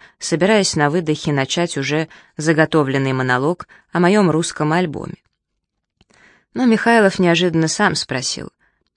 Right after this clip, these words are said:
«А вы не хотите снять книгу о России?» Я не поверил своим ушам и своему счастью, и пока это явное наваждение не рассеялось, быстро ответил: «Хочу». Так началось необычайное приключение,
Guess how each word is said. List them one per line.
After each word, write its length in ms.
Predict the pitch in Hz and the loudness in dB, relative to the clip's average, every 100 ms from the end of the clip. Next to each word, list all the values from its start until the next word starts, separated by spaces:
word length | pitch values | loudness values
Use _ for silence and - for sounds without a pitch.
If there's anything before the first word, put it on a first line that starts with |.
| _ | _
«А 100 | - | -2
вы 60 | 151 | 0
не 80 | 156 | 0
хотите 360 | 185 180 262 | -2 -4 -4
снять 320 | - 170 151 - | -2 -2 -2 -2
книгу 340 | 170 147 139 | -2 0 0
о 120 | 139 | 0
России?» 500 | 143 160 - - - _ _ _ _ _ _ _ _ | 0 -4 -8 -10 -18 _ _ _ _ _ _ _ _
Я 140 | 139 147 | -2 0
не 100 | 143 | 2
поверил 400 | 151 139 131 131 | 2 2 0 -2
своим 380 | - 135 131 127 | -4 -2 -2 -4
ушам 400 | - 143 185 - - - | -4 -2 -4 -6 -16 -12
и 40 | |
своему 380 | - 147 143 139 | -6 -2 0 0
счастью, 560 | 139 196 175 - - - _ _ _ - | -4 -2 -2 -4 -10 -14 _ _ _ -14
и 60 | - | -4
пока 240 | 151 165 | -2 2
это 180 | 151 156 | 2 4
явное 440 | 170 156 147 139 | 2 4 2 2
наваждение 580 | 147 156 147 143 135 135 | 2 2 2 0 0 -2
не 120 | 139 | -2
рассеялось, 680 | 151 151 - 233 156 131 - _ _ - | -2 -4 -2 -2 -2 -4 -10 _ _ -6
быстро 360 | 175 208 175 165 | -2 -2 0 0
ответил: 380 | 160 175 - 170 | 2 0 -2 -4
«Хочу». 380 | 185 180 - - _ _ _ _ _ _ _ - | -4 -6 -12 -16 _ _ _ _ _ _ _ -10
Так 200 | 254 - | -8 -2
началось 500 | 185 - 170 185 - | 0 2 2 2 2
необычайное 680 | 147 143 139 170 156 147 139 | 0 0 -2 0 2 0 -2
приключение, 800 | 143 - 139 - 165 143 139 | -4 -6 -8 -4 -4 -4 -6